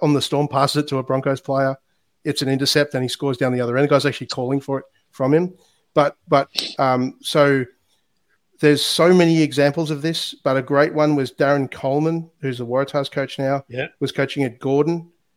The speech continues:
Speaker 1: and they went undefeated through the season, except when they came to play North for their centenary, and they wore a white jersey to celebrate their centenary, and it was, like, twenty-four to three or something.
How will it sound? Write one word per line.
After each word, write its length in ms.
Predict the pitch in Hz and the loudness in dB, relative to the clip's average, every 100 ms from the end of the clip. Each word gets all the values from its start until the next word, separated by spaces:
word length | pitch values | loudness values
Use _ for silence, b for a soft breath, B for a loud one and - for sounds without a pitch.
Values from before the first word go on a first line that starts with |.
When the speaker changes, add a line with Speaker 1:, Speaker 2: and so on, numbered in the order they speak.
| _ 131 | _ -4
Speaker 1:
and 120 | 131 | -2
they 60 | 127 | 0
went 200 | 135 135 | 0 2
undefeated 600 | 147 151 147 147 143 143 | 2 2 2 2 2 0
through 180 | 143 | -2
the 100 | 135 | -2
season, 400 | 127 139 135 143 - | -2 -2 0 -2 -4
except 240 | 143 151 | -6 -4
when 60 | 135 | -4
they 80 | 131 | -2
came 180 | 135 131 | 0 -2
to 80 | |
play 180 | - 131 | 0 -2
North 320 | 127 135 123 | 0 -2 -4
for 120 | - 135 | -4 -4
their 100 | 131 | -2
centenary, 640 | 135 120 135 139 156 165 _ _ _ _ | -4 -4 -2 0 0 -2 _ _ _ _
and 100 | 139 | 0
they 80 | 135 | 2
wore 240 | 127 135 | 2 0
a 180 | 127 117 - | 0 -2 -8
white 320 | 131 139 180 | 0 0 0
jersey 480 | 139 135 135 147 147 _ _ _ _ _ - | -2 -2 0 -4 -6 _ _ _ _ _ -6
to 60 | |
celebrate 420 | - 143 135 139 143 | 0 2 4 2 2
their 100 | 135 | 0
centenary, 540 | 143 127 131 139 147 | 0 0 2 2 4
and 100 | 147 | 2
it 40 | 135 | 0
was, 140 | 131 | 0
like, 260 | 127 - - | -2 -2 -12
twenty-four 640 | - 135 143 135 - 139 | -12 -2 -2 -2 -2 -2
to 60 | 120 | -2
three 400 | - - 135 127 | -8 -6 -4 -4
or 60 | 107 | -8
something. 280 | 110 98 | -14 -18